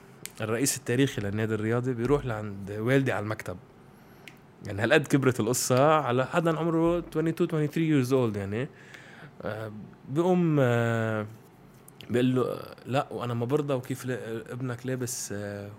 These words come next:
هوبس وما هوبس؟" شالوا لي إياها وقتها من إيدي. أنا هون ماني مقتنع. عملت غدا كمان من بعدها كرمال نشوف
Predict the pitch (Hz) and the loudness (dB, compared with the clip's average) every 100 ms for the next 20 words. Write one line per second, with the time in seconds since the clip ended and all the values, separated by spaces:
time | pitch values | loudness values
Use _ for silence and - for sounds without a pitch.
0 | - 151 - 120 107 110 147 180 - - | 0 0 0 -8 -8 -4 -4 -6 -12 -20
1 | - 120 123 139 135 165 139 120 98 113 | -8 -2 2 4 4 4 2 0 -2 -4
2 | 101 131 143 156 143 139 156 156 160 - | -6 -6 -6 -6 -6 -4 -4 -6 -10 -16
3 | - - - - 151 139 110 113 113 139 | -20 -20 -12 2 4 4 4 2 2 2
4 | 156 127 135 123 117 117 113 98 107 113 | 2 4 4 4 2 0 0 -2 -4 0
5 | 120 117 113 120 117 117 120 131 123 | 2 2 -2 -2 -2 -2 0 0 -2